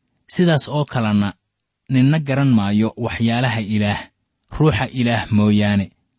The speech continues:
Aniga iyo adiga waxaynu isku fahmi karaynaa xaalkaas,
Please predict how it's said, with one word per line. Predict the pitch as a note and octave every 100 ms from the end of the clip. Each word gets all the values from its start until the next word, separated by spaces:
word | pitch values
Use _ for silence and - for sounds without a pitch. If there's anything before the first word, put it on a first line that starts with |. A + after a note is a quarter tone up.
| _ _
Aniga | A#2+ D3 F#3+ D3 G#2+
iyo | C#3+ B2 A2
adiga | A#2+ C#3 D3+ A2 F#2 _ _ -
waxaynu | D#3 G2+ C3 B2
isku | B2 -
fahmi | - C3+ B2+ B2
karaynaa | - C#3 A2 G2 G2+ G#2 - _ _ _ -
xaalkaas, | - B2+ B2+ A#2+ G#2 G2 - -